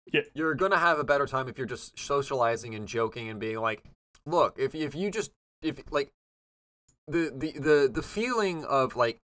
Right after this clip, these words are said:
Speaker 2: the communal vi-, vibes at the table, if you just, like, heads down go, "Did the right thing," which is, like, I'm going to use this demonic tutor, I'm gonna search for a board wipe, I'm gonna do this." It's like,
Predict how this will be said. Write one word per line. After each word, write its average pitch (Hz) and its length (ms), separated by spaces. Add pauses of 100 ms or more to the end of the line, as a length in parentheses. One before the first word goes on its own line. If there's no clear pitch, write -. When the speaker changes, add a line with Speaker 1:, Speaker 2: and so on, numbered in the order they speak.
(200)
Speaker 2:
the 131 340
communal 143 640
vi-, 98 340
vibes 127 380
at - 60
the 127 60
table, 120 360
if 107 100
you 127 100
just, 135 200
like, 123 180
heads 143 280
down 131 220
go, 113 220 (260)
"Did 131 180
the 113 80
right 117 320
thing," 117 260
which 110 160
is, 110 140
like, 104 240
I'm 113 140
going 113 220
to 104 120
use 117 240
this 131 140
demonic 117 300
tutor, 113 260
I'm 107 60
gonna 104 100
search - 280
for 123 160
a 104 40
board 107 280
wipe, 107 240
I'm 101 100
gonna 98 140
do 104 160
this." 95 280
It's 101 100
like, 110 180